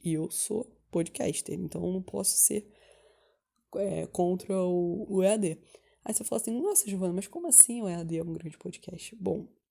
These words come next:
é o seguinte, no E A D muita, são, assim, eu sei que tem exceções, tem, tem aulas e aulas, tem professores que exigem que os alunos fiquem com a câmera ligada e tudo mais,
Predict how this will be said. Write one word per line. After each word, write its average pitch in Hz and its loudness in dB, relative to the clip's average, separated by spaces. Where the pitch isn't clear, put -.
é - 0
o 185 0
seguinte, 156 0
no 208 4
E 220 4
A 185 0
D 156 0
muita, 156 -4
são, 180 0
assim, 143 -2
eu 143 -4
sei 156 -2
que - -10
tem - -4
exceções, 165 -2
tem, 151 -6
tem 151 0
aulas 147 4
e 156 0
aulas, 147 -2
tem 139 -2
professores - 0
que - -4
exigem 147 -2
que 147 -4
os 180 2
alunos 170 2
fiquem - -4
com 170 -6
a - -8
câmera 151 -2
ligada 180 0
e 156 -4
tudo 180 -4
mais, 208 0